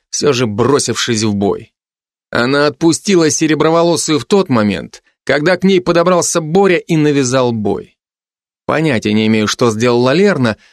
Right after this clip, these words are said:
но женщина больше не могла использовать свое самое страшное оружие. Я не ощущал никакой опасности для Бори. Хомяк, на удивление, отлично справлялся с ролью нападающего,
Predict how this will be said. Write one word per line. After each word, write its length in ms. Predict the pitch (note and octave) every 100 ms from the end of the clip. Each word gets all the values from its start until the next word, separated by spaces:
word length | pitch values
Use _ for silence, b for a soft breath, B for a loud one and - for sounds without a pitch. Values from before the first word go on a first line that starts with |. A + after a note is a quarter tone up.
| b
но 200 | - D3+
женщина 440 | D3+ F#3 E3+ D#3 D#3
больше 300 | E3+ C#3 D3
не 80 |
могла 380 | D#3 F3 F3+ E3+
использовать 540 | A#2 - D3 A#2 A#2+ A#2
свое 280 | B2+ A#2+
самое 380 | A2+ - C3 A#2+
страшное 600 | A2+ - B2 - A#2 A#2
оружие. 520 | A#2+ B2 F2+ F#2 - _ _ _
Я 360 | - G#2+ C#3 E3+
не 180 | F3 F#3+
ощущал 600 | F#3 - F#3+ - G3 F#3
никакой 400 | F#3 F#3 F3+ F#3+
опасности 600 | F#3 D#3+ G#2 G#2 G2 A#2
для 240 | G#2 A2
Бори. 380 | A#2+ A2+ - - _ _ _ _ _ _
Хомяк, 440 | - B2 F3+ B3+ A3
на 100 | G#3+
удивление, 460 | F3+ F#3+ G#3 G3+
отлично 500 | G3+ G3+ G3 - A2
справлялся 640 | G2+ A2+ A#2 D3 F3+ F3 D#3+
с 120 | -
ролью 360 | C3+ C#3 C3
нападающего, 920 | C3 B2+ B2+ B2+ F3+ D3 G#2+ - F#2+